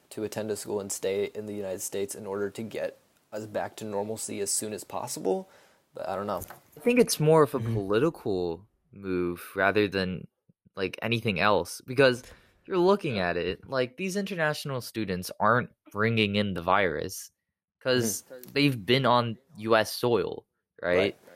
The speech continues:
Speaker 2: If anything, those, the places they're coming from probably have a better, have probably had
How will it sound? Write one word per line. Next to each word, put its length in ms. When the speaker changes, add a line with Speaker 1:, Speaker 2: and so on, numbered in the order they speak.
Speaker 2:
If 220
anything, 720
those, 400
the 180
places 440
they're 180
coming 360
from 280
probably 320
have 160
a 100
better, 500
have 240
probably 360
had 500